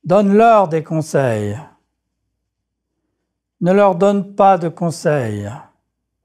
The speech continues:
Dire à quelqu'un. Vous lui dites la vérité.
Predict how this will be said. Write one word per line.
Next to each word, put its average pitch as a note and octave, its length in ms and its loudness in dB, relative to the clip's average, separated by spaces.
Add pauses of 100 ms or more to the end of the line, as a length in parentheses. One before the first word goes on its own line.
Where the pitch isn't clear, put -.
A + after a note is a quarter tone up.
(1700)
Dire A#3 560 2
à D#3+ 140 -2
quelqu'un. D#3 760 -2 (2250)
Vous F#3+ 180 2
lui G#3 220 4
dites A3 320 -2
la F3 160 4
vérité. F3 840 0